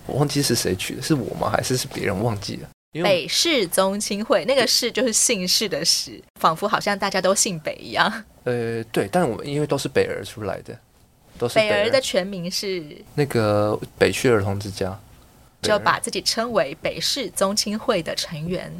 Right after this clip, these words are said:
Speaker 1: 对，对，对，对，对，对。<laughs> 那时候我记得群组内大家还在开玩笑说，“这是什么邪教团体吗？”还是什么？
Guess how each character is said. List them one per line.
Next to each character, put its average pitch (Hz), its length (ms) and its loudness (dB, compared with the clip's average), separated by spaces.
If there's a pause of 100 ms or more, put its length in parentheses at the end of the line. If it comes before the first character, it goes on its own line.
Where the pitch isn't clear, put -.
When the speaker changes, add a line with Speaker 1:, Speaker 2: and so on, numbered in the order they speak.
Speaker 1:
对， 110 120 4
对， 107 160 -2
对， 101 140 -4
对， 101 120 -2
对， 101 200 2
对。 - 240 2
<laughs> 156 60 4
那 160 80 2
时 160 100 2
候 170 260 4
我 127 140 0
记 196 160 -2
得 - 120 6
群 123 240 -6
组 110 160 -8
内 131 120 -2
大 123 140 2
家 120 80 2
还 117 80 -4
在 113 100 0
开 135 160 -2
玩 113 140 -2
笑 123 80 -6
说 127 200 -4
，“这 143 140 -4
是 139 80 0
什 110 100 -4
么 98 120 -2
邪 101 220 0
教 123 160 4
团 107 240 2
体 95 200 -10
吗？” 104 220 2
还 101 140 0
是 127 160 4
什 - 120 0
么？ 285 640 2